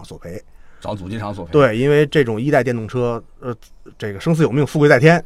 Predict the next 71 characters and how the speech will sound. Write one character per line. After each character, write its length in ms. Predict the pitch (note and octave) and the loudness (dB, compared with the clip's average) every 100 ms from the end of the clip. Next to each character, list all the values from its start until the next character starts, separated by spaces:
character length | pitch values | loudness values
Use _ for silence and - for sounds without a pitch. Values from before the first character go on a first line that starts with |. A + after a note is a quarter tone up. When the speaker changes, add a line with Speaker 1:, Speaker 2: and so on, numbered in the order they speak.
| - | -6
Speaker 1:
啊， 160 | A2 | -4
这 140 | G#2 C3 | -2 0
个 60 | A#2 | 0
我 80 | |
们 80 | G2+ | 2
保 80 | C3+ | 4
险 100 | C#3 | 4
公 100 | D#3+ | 2
司 220 | D#3 E3+ | 2 0
不 140 | E3 C#3+ | 0 -6
承 160 | A2 | -4
担 100 | A2 | -4
这 80 | A2 | -4
个 80 | F2 | -6
风 160 | G2 | -12
险。 160 | F#2 - - | -14 -16 -12
Speaker 2:
这 140 | D#3 | -12
歧 260 | - - A2+ | -12 -12 -12
视 160 | B3 | -10
啊， 160 | A#3+ - | -12 -12
我 80 | E2 | -14
觉 80 | F2+ | -12
得 80 | F2 | -12
有 140 | F2 | -12
点。 160 | F2 - - | -14 -16 -2
Speaker 1:
啊， 220 | A#2+ A2 | 2 2
然 200 | G#2+ C3 | 2 2
后 80 | D#3+ | 4
另 160 | F3+ | 4
外 160 | F3+ C#3+ | 6 4
就 100 | C3 | 2
是 140 | B2 | -2
这 120 | A#2+ D3 | 0 0
个 120 | A#2 | 0
车 280 | C#3 C#3 C3+ | 0 2 2
一 140 | C3 | 2
旦 260 | F#3+ D3 A#2 | 6 6 4
发 160 | A#2 | -2
生 160 | A#2+ B2+ | -2 -4
碰 220 | - A#2 | -4 -2
撞， 260 | A2+ G#2 - - | -2 -2 -8 -16
稍 200 | - E3+ | 0 2
微 240 | E3+ E3+ C#3 | 4 2 0
碰 160 | C#3+ | -2
着 80 | A2+ | -2
电 160 | B2 G2 | -2 -4
池 140 | F#2+ | -6
了， 100 | G#2 | -6
那 120 | A#2 | -6
肯 140 | A#2 G#2+ | -6 -6
定 80 | B2+ | -4
就 120 | A2 | -4
是 40 | |
全 140 | F#2+ F#2+ | -6 -12
损。 100 | F2+ - - - | -14 -18 -20 -18
Speaker 2:
啊。 320 | F#2+ F2 E2+ F2 - | -14 -14 -16 -20 -6
Speaker 1:
啊， 260 | A2 F2+ - | -4 -4 -6
所 140 | A2 | -8
以 80 | G#2+ | -6
就， 160 | G#2+ | -6
就 140 | G2+ G#2 | -6 -12
提 160 | - B2+ | -8 -4
前 260 | C#3 C#3+ | -2 -2
给 120 | C#3 | -2
我 140 | C3+ C3+ | -2 0
打 140 | - | -2
好 100 | A#2+ | -4
了 60 | G#2 | -6
预 60 | |
防 160 | B2 D#3 | 0 2
针。 120 | G3 | 0